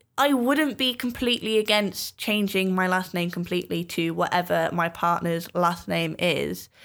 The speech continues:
Um, so it's also, it's that, it's like, I can't, as much as I kinda wanna be like, "No, I am my own person. This is my name. This is my family's name." And then I'm also like, "Yes, but I kinda wanna change it." But that's the thing. If I was halfway through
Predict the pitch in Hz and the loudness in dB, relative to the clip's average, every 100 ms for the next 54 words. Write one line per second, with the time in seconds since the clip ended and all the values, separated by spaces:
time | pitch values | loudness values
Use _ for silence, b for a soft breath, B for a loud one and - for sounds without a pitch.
0 | B B B - 190 185 180 175 - _ | B B B -2 2 4 4 0 -4 _
1 | _ _ _ _ - 220 196 190 190 175 | _ _ _ _ -2 4 6 6 4 2
2 | - _ _ - 240 240 269 269 269 - | -2 _ _ -2 2 2 4 2 2 2
3 | 240 233 269 170 180 190 196 185 - - | 2 4 4 4 2 -2 0 -2 -2 -6
4 | 214 208 - 220 - 233 269 277 285 294 | -6 -4 0 0 0 2 2 2 2 2
5 | 269 247 233 220 202 226 254 - - 247 | 2 2 2 4 4 4 4 4 2 2
6 | 233 196 190 202 196 208 208 196 165 226 | 2 2 2 0 0 0 0 0 0 0
7 | 269 226 202 202 190 202 156 165 175 B | 0 -2 0 2 2 2 2 -2 -8 B
8 | B B B 247 277 254 240 233 240 247 | B B B -2 2 2 2 2 2 4
9 | 220 214 226 202 185 196 196 196 196 185 | 2 2 2 2 2 2 4 2 2 2
10 | 180 196 208 - - - - _ _ _ | 2 0 -2 -2 -4 -4 -4 _ _ _
11 | - - 190 190 - - - - 240 - | -16 -4 -2 0 -2 -4 -2 -2 -2 -4
12 | - B B B B B B B B _ | -6 B B B B B B B B _
13 | _ _ 262 240 165 - 226 226 226 233 | _ _ 4 6 6 6 2 2 0 2
14 | 185 202 254 269 285 285 277 262 247 247 | 2 2 2 4 2 0 2 0 0 2
15 | 240 220 | 2 2